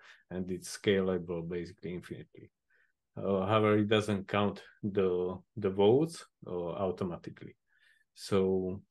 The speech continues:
uh, uh, yeah, but the, the idea is that the voting system must be auditable, and, uh,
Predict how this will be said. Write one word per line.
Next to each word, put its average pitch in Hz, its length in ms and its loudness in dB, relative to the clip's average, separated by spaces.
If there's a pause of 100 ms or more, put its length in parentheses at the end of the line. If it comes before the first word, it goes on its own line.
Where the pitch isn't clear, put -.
(240)
uh, 90 580 -6 (460)
uh, 95 460 -8 (360)
yeah, 98 100 0
but 95 240 2
the, 104 480 6
the 101 160 2
idea 101 600 4
is 98 280 -4
that 95 240 0
the 90 80 -4
voting 98 420 -2
system 95 400 -6
must 87 240 -8
be 87 260 -4
auditable, 120 840 0 (720)
and, 92 420 -6
uh, 92 420 0